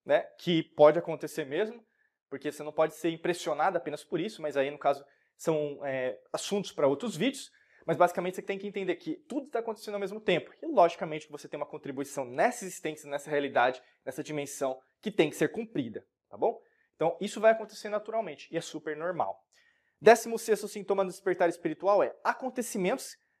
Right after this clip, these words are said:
que alteram completamente a sua vida. No meu caso aconteceu também. Em dois mil e treze eu quase morri, né, no, fazendo um exame no hospital, entre mais oitenta pessoas e três pessoas morreram. E isso pode acontecer sim. Eu conheço amigos que tiveram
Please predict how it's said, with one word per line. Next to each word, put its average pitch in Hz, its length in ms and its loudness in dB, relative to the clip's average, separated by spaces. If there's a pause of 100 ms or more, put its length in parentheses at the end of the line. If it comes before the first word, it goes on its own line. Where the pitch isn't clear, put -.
(100)
que 208 80 6
alteram 190 640 2 (120)
completamente 226 920 0
a 160 40 -6
sua 196 200 -4
vida. 120 460 -10
No 190 80 -10
meu 294 140 -2
caso 208 320 4
aconteceu 214 640 -2 (180)
também. 185 400 4 (240)
Em 170 60 -6
dois 170 180 4
mil 185 140 2
e - 20 0
treze 180 500 4
eu 196 120 0
quase 139 320 2
morri, 185 520 -4
né, 131 120 -8
no, 135 160 -10
fazendo 135 260 -4
um 165 60 -4
exame 143 320 -4
no 165 80 -8
hospital, - 520 0 (380)
entre 143 480 -6 (160)
mais 147 320 4
oitenta 156 340 -2
pessoas 226 440 0
e - 20 -8
três 185 280 2
pessoas 180 320 -8
morreram. 185 440 -2 (380)
E 202 80 2
isso - 180 0
pode 226 240 6
acontecer 240 400 -6
sim. 160 260 -8 (540)
Eu 147 120 -6
conheço 220 280 4
amigos 190 340 0
que 156 260 -2
tiveram 143 520 4